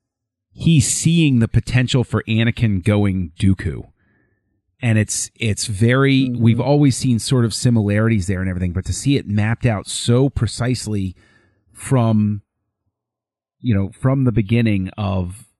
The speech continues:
Speaker 1: you know, having the attachment in childhood. Yeah, I, he di-, he didn't grow up with his family, but at a very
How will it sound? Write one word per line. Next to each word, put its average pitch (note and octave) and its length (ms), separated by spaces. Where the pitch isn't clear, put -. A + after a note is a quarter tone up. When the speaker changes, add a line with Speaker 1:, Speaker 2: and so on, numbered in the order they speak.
Speaker 1:
you A2+ 120
know, F#2 280
having A#2 360
the A2 120
attachment A2 520
in F#2+ 100
childhood. G2+ 640
Yeah, G#2 340
I, G#2 140
he A2+ 220
di-, B2+ 180
he A#2+ 160
didn't A#2+ 420
grow A#2 380
up A#2+ 180
with G#2+ 140
his G2 220
family, F#2+ 420
but F#2+ 300
at A2 160
a G#2+ 80
very A2+ 680